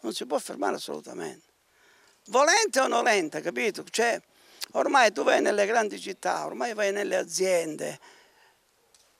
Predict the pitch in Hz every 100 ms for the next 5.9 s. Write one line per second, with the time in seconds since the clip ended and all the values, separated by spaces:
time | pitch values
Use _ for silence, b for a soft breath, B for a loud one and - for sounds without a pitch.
0 | - - - 226 240 247 226 226 240 233
1 | - 226 202 - 208 175 214 180 214 359
2 | 247 185 214 214 196 185 202 185 190 190
3 | 185 185 175 175 165 208 202 - 190 -
4 | 185 175 208 196 220 247 311 277 220 254
5 | 233 214 196 233 226 196 - 262 247